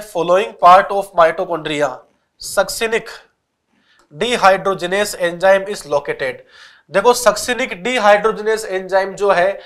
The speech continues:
ये बच्चों क्रेब्स साइकिल का एक एंजाइम है। Almost enzymes क्रेब्स साइकिल के माइटोकॉन्ड्रिया की मैट्रिक्स में ही होते हैं, बस ये एक अकेला एंजाइम है जिसे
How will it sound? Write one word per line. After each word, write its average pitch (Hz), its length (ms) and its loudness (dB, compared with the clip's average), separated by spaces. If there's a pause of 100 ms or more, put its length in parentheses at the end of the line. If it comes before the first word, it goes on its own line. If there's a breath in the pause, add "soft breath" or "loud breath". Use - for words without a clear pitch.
(260 loud breath)
ये 233 360 4
बच्चों 226 340 -2
क्रेब्स 247 420 2
साइकिल 208 320 2
का 214 140 2
एक 208 140 -2
एंजाइम 185 500 0
है। 196 240 0 (340 loud breath)
Almost 220 640 2
enzymes 214 560 2 (200)
क्रेब्स 226 340 -4
साइकिल 190 340 2
के 202 180 0 (460 loud breath)
माइटोकॉन्ड्रिया 208 760 2
की 226 140 -4
मैट्रिक्स 196 500 -2
में 269 80 2
ही 269 60 0
होते 170 280 0
हैं, 131 140 -2 (280 loud breath)
बस 220 220 -2
ये 247 140 -2 (160)
एक 254 280 0
अकेला 247 340 4
एंजाइम 202 540 2
है 196 340 4 (280 loud breath)
जिसे 196 400 0